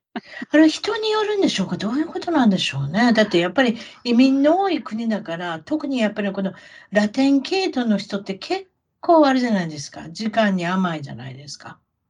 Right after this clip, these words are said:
Speaker 1: あー、ですよね。ただ、
Speaker 2: 家に、家に二時に来るって言ったら絶対三時か四時ぐらいにしか来ないとかさ、なんかそういうなんか、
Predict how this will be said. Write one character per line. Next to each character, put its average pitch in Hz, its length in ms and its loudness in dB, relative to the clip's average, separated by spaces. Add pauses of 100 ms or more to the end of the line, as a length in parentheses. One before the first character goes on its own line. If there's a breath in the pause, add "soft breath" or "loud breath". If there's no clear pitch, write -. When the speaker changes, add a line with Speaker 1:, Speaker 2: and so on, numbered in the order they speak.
Speaker 1:
あ 185 520 -12
ー、 175 40 -14
で 175 120 -6
す - 180 -10
よ 175 140 -2
ね。 302 420 4
た 269 100 0
だ、 254 60 0
Speaker 2:
家 254 220 6
に、 233 100 -2 (180)
家 254 300 4
に 240 140 0
二 247 160 2
時 233 160 -8
に 208 140 -2
来 220 140 -6
る 220 120 -4
っ - 20 -20
て 214 100 -8
言 - 20 -4
っ 202 40 -16
た 208 60 -6
ら 190 80 -6
絶 202 200 -6
対 214 120 -4
三 190 260 -4
時 190 100 -10
か 196 80 -10
四 185 200 -4
時 185 100 -6
ぐ 190 80 -8
ら 175 100 -8
い 165 40 -10
に 160 60 -10
し - 40 -14
か 156 140 -18
来 175 120 -14
な 160 120 -10
い 147 60 -12
と 147 100 -16
か 143 100 -20
さ、 160 220 -16
な 196 120 0
ん 214 40 0
か 285 180 0
そ 285 220 0
う 247 40 -6
い 277 120 4
う 262 140 -2
な 202 120 -2
ん 196 60 -10
か、 202 160 0